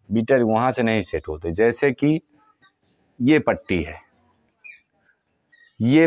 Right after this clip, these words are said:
पट्टी और इसके बीटर के बीच में सिर्फ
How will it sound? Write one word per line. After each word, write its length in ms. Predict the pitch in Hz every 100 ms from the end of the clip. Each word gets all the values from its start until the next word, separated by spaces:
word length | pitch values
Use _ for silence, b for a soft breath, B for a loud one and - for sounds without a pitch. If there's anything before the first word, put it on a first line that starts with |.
| 160
पट्टी 420 | 143 - - 170
और 240 | 165 165 165
इसके 340 | 147 - 170 135
बीटर 400 | 120 151 175 156
के 160 | 139
बीच 260 | 101 98 82
में 180 | 80 80 - _ _ _ -
सिर्फ 300 | - 143